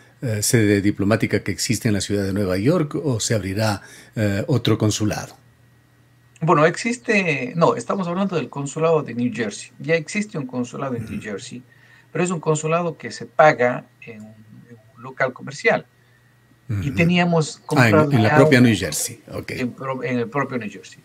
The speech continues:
Speaker 2: Pero ya teníamos
Speaker 1: Ujú.
Speaker 2: comprado un local grande. Entonces, ¿cómo era posible de que estemos pagando una renta cuando no, no usábamos el, el,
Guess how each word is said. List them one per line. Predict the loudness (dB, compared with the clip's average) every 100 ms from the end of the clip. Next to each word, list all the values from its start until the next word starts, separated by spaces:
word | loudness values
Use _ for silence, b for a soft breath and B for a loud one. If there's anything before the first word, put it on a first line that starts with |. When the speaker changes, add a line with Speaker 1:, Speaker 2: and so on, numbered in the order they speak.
| _
Speaker 2:
Pero | -4
ya | -2 -2
teníamos | -2 0 0 0
Speaker 1:
Ujú. | -4
Speaker 2:
comprado | -6 -2 -2 -2
un | -6
local | -6 -2 -2
grande. | 0 -2 -2 -4 -8 -14 _ -20
Entonces, | -18 -12 -10 -8 -10 -10
¿cómo | _ -8 -2
era | -2 -2
posible | -4 -6 -6 -8
de | -10 -12
que |
estemos | -16 -8 -8 -8
pagando | -6 -4 -4 -4
una | -2
renta | -2 -6 -10
cuando | -10 -6 -6 -4 -6 -8 b b b b -6
no, | -4 -2 -2 -4 -4 -6
no | -8 -8
usábamos | -8 -4 -4 -4 -6
el, | -8 -8 -12
el, | -12 -14